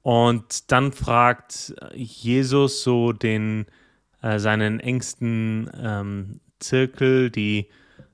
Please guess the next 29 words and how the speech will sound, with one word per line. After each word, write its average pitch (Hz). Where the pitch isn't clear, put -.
äh, 110
Jünger, 139
die 113
zwölf, 123
äh, 127
ja, 110
"Wollt 120
ihr 127
mich 123
nicht 123
auch 123
verlassen?" 151
Und 117
dann 117
sagt 120
Petrus 127
Folgendes 113
in, 104
in 101
Johannes 104
sechs, -
achtundsechzig -
bis 104
neunundsechzig. 110
Simon 135
Petrus 123
antwortet 120
ihm, 123
"Herr, 135